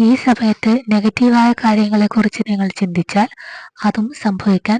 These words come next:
സാധ്യതയുണ്ട്. അതുകൊണ്ട് ശ്രദ്ധിക്കുക. ഉദ്ദേശങ്ങൾ സജ്ജമാക്കുക. നിങ്ങളുടെ ജീവിതത്തിൽ എന്താണ് വേണ്ടത്? നല്ലൊരു ജോലി, ആരോഗ്യം, ബന്ധങ്ങൾ. ഈ സമയത്ത് നിങ്ങളുടെ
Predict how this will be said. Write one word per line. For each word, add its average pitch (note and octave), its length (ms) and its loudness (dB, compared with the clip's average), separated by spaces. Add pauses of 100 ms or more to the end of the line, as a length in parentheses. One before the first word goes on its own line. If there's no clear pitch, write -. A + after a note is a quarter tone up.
(120)
സാധ്യതയുണ്ട്. F3+ 640 -4 (560)
അതുകൊണ്ട് G3+ 500 -2 (340)
ശ്രദ്ധിക്കുക. G3 580 0 (960)
ഉദ്ദേശങ്ങൾ A3 680 -2 (200)
സജ്ജമാക്കുക. G3+ 680 -2 (880)
നിങ്ങളുടെ C#4 400 -2 (100)
ജീവിതത്തിൽ G#3+ 480 -2 (480)
എന്താണ് A3+ 440 0
വേണ്ടത്? G#3+ 380 -2 (760)
നല്ലൊരു G3 460 2
ജോലി, F3 400 0 (760)
ആരോഗ്യം, F#3 480 0 (540)
ബന്ധങ്ങൾ. F#3+ 580 -8 (960)
ഈ A#3 120 -4 (160)
സമയത്ത് F#3+ 480 -2 (360)
നിങ്ങളുടെ G3 380 -2